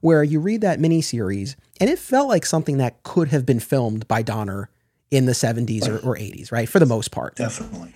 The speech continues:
Speaker 1: And that was one of the things that I think worked for that, for us with that miniseries, was that it felt like, okay, this wasn't so far beyond what we could have seen on screen.
Speaker 2: Right.
Speaker 1: And I think here, for the most part, and I think the,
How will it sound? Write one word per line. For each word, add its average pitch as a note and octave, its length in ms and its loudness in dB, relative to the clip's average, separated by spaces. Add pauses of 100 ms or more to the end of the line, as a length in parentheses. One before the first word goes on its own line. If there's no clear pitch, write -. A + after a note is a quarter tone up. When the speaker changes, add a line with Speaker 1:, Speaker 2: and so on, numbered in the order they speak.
Speaker 1:
And E3+ 140 4
that G3+ 80 4
was G3+ 100 4
one G3+ 140 4
of - 20 4
the F3+ 60 4
things F3 240 2
that E3+ 60 4
I C#3+ 40 4
think C#3+ 180 2
worked E3 320 6
for - 220 0
that, A2 320 -2
for C#3 180 4
us G#2 200 0
with A#2 80 -2
that A2+ 160 -2
miniseries, A2+ 560 -4
was A#2+ 80 -2
that B2 160 2
it C3 80 2
felt F3 300 0
like, D3 120 2
okay, G#3 300 0
this A#2+ 160 -6
wasn't E3+ 240 -2
so A3 240 2
far E3 240 4
beyond C3+ 400 2
what B2+ 120 0
we C3+ 80 -6
could - 300 4
have G#2+ 160 -4
seen F#2+ 240 -6
on D2+ 140 -14
screen. D#2 320 -10 (420)
Speaker 2:
Right. C3+ 240 -6 (340)
Speaker 1:
And A3 120 -2
I A#3+ 80 -2
think G4 180 -4
here, D4 380 -2
for - 180 -10
the D#4 80 -2
most G3+ 460 0
part, A2+ 260 -2
and D#3 100 2
I D#3+ 60 4
think A#3 240 -2
the, D#3 140 -2